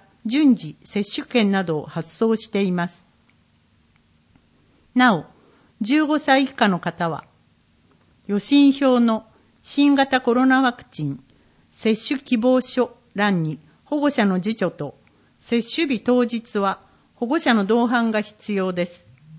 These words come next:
保護者の次女がない場合は、接種を受けることができませんので、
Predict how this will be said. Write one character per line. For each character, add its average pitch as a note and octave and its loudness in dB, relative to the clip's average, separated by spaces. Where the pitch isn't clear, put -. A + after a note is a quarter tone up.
保 - -6
護 C#4+ 0
者 C#4+ 0
の A3 2
次 A3 -8
女 A#3+ 0
が G3 0
な A3+ 0
い G#3+ -2
場 F3 -2
合 E3 -2
は、 D#3 -8
接 - -4
種 C#4+ 0
を C4 4
受 C4 -8
け D#4 -2
る C4 -2
こ G3+ -6
と G3+ -4
が F#3+ 0
で E3 -4
き - -4
ま A#3 4
せ A3 -2
ん F#3+ 0
の D#3+ -4
で、 D3 -12